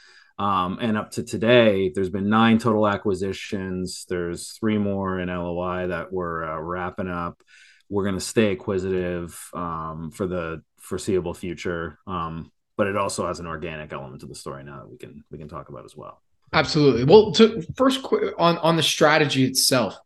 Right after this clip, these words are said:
Speaker 2: you know, I mean, at, uh, were you seeing an opportunity where there's a lot of these companies that were now, quote unquote, I don't wanna say available for sale, but you saw that there was kind of a ru-, like, "Okay,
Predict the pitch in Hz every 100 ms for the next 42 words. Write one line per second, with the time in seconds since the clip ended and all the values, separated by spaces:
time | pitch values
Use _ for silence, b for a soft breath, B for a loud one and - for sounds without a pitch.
0 | B B B - 143 131 - - - 147
1 | 151 147 139 - 135 - - - - -
2 | - - 135 160 175 170 - 196 202 185
3 | 170 151 135 160 160 147 139 143 131 127
4 | 127 131 120 127 - 127 113 127 107 117
5 | 110 117 120 117 113 - B B B -
6 | 131 120 123 117 - - _ _ - 113
7 | 110 113 107 98 110 107 98 104 104 95
8 | - 110 120 110 113 113 - 117 117 113
9 | 117 117 113 113 - B B B - 139
10 | 139 120 110 104 113 127 - 151 - 120
11 | - 135 135 120 98